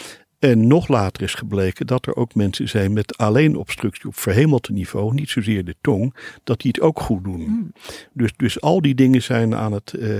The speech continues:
Speaker 1: veranderen. En, eh, we dachten eerst van de bovengrens qua B M I, eh, moet tweeëndertig zijn. Als iemand te zwaar is, dan gaat het hem niet worden. Later is gebleken dat je ook met mensen met een B M I tot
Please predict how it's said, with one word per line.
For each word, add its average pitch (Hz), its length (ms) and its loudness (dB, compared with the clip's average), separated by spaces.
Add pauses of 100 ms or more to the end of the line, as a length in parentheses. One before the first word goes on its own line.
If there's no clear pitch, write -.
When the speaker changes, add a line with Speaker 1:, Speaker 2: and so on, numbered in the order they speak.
Speaker 1:
veranderen. 101 680 -2 (720)
En, 117 360 4
eh, 113 380 4 (280)
we 117 220 -4
dachten 131 400 0
eerst 117 420 2
van 107 440 -2 (160)
de 113 100 -12
bovengrens 110 880 0
qua 107 280 -2
B 92 200 -6
M 101 400 2
I, 135 180 -2
eh, - 320 -8 (300)
moet 113 220 -2
tweeëndertig 101 640 0
zijn. 95 220 -6
Als 98 140 -8
iemand 104 260 0
te 107 100 -6
zwaar 120 340 2
is, 117 160 -4
dan - 140 -8
gaat - 240 -2
het - 140 -6
hem 104 120 -6
niet 110 160 2
worden. 87 340 -8 (1000)
Later 139 320 2
is 113 120 0
gebleken 101 520 0
dat 123 200 2
je - 100 -2
ook 120 180 0
met 113 180 2
mensen 101 320 2
met - 160 -4
een 117 100 4
B 101 60 -2
M 110 200 2
I 110 80 -4
tot - 340 -10